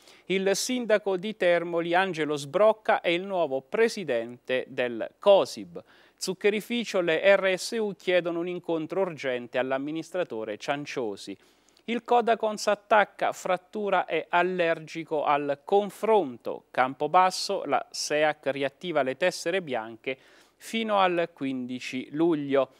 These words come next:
Scuola, settore in fermento, intanto si avvicinano gli esami di maturità.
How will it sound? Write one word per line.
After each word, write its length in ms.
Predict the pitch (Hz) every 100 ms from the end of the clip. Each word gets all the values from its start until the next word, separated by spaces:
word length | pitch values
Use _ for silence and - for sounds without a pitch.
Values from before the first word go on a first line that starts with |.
| _ _
Scuola, 560 | - - 240 233 220
settore 400 | 202 196 - 202
in 120 | 190 185
fermento, 760 | - 220 208 147 131 131 135
intanto 580 | 170 180 - 180 170 156
si 140 | 143
avvicinano 640 | 165 180 202 123 113 110 107
gli 80 | 170
esami 500 | 170 110 110 110 107
di 180 | 123 -
maturità. 840 | 143 165 170 190 185 - 151